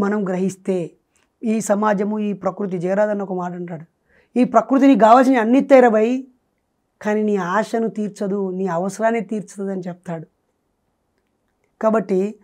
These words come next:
మనము బౌద్ధము అంటే ప్రకృతిని గౌరవించడము, సమానత్వాన్ని ఆచరించడము, ప్రేమతో ఉండడము,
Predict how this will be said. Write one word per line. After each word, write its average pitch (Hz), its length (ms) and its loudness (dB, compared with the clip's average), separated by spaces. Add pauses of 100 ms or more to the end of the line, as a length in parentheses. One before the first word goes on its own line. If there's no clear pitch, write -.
(320)
మనము 202 480 -2 (280)
బౌద్ధము 220 560 -2
అంటే 208 200 -6
ప్రకృతిని 208 540 -6
గౌరవించడము, 185 800 -6 (460)
సమానత్వాన్ని 220 720 -2
ఆచరించడము, 180 800 -8 (440)
ప్రేమతో 214 500 2
ఉండడము, 180 460 -4